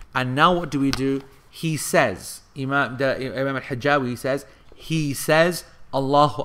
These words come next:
Akbar." The Musalli will say, "Allahu Akbar." Say, Shaykh Uthaymeen says,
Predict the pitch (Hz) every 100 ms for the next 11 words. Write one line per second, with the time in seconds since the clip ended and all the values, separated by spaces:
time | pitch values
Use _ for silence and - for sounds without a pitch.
0 | - 139 107 101 64 - _ _ _ -
1 | - - _ 110 143 151 156 202 175 117
2 | 104 - - 139 127 143 143 - 127 131
3 | 131 - - - - - - - - -
4 | - - - - 240 143 139 190 - -
5 | - - - - _ _ - 147 143 139
6 | 139 139 135 123 123 139